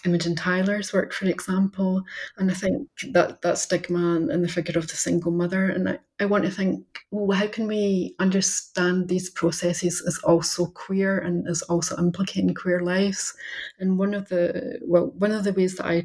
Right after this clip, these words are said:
try to manage that chapter and all that's going on in those years, um, is to talk about different austerity scenes. And, and that means, um, scene space, parental scenes,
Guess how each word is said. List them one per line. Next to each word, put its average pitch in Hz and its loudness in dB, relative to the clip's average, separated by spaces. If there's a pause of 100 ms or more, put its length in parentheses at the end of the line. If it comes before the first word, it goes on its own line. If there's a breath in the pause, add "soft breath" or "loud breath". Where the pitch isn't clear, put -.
try 175 0 (100)
to 180 -2
manage 180 2
that 165 -2 (260)
chapter 185 0
and 190 2
all 180 4
that's - -4
going 175 -2
on 175 2
in 175 0
those 170 0
years, 185 0 (440 loud breath)
um, 175 0
is 175 2
to - -4
talk - 2
about - 0
different 170 0 (100)
austerity 165 0
scenes. 185 0 (1040 loud breath)
And, 165 2
and 175 2
that 180 0
means, 175 0
um, 165 2
scene 220 2
space, 233 -2 (400 loud breath)
parental 196 0
scenes, 185 0